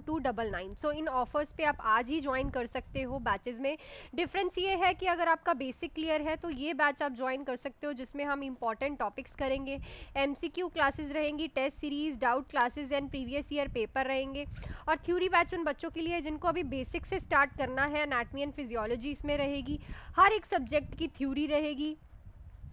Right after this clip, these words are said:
इंपॉर्टेंट टॉपिक्स रहेंगे of all the subject, एमसीक्यू क्लासेस रहेंगी, टेस्ट सीरीज, डाउट क्लासेस, प्रीवियस ईयर पेपर। तो कोई भी बैच जो है आप इस नंबर से मेरे से बात करके, कॉल करके आज ही ज्वाइन कर सकते हो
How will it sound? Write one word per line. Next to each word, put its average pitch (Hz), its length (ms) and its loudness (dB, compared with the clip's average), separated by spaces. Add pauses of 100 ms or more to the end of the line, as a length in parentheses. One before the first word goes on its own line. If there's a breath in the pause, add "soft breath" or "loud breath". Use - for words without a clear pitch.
(140)
इंपॉर्टेंट 277 640 2
टॉपिक्स 269 400 2
रहेंगे 285 360 2
of 285 160 -2
all 247 200 2
the 294 140 2
subject, 277 520 0 (380 loud breath)
एमसीक्यू 302 500 2
क्लासेस 302 420 2
रहेंगी, 302 360 0
टेस्ट 262 300 0
सीरीज, 302 400 -2
डाउट 240 300 2
क्लासेस, 269 420 0
प्रीवियस 269 460 -4
ईयर 285 180 0
पेपर। 196 320 -4 (320 loud breath)
तो 349 80 0
कोई 381 340 2
भी 403 120 2
बैच 294 240 6
जो 269 120 -4
है 330 120 4
आप 311 140 4
इस 311 140 -6
नंबर 277 300 0
से 311 480 -4
मेरे 277 220 0
से 294 160 -2
बात 240 340 4
करके, 208 300 -2
कॉल 254 300 2
करके 285 280 0
आज 240 320 2
ही 294 140 0
ज्वाइन 262 300 0
कर 262 160 0
सकते 285 340 -2
हो 302 220 2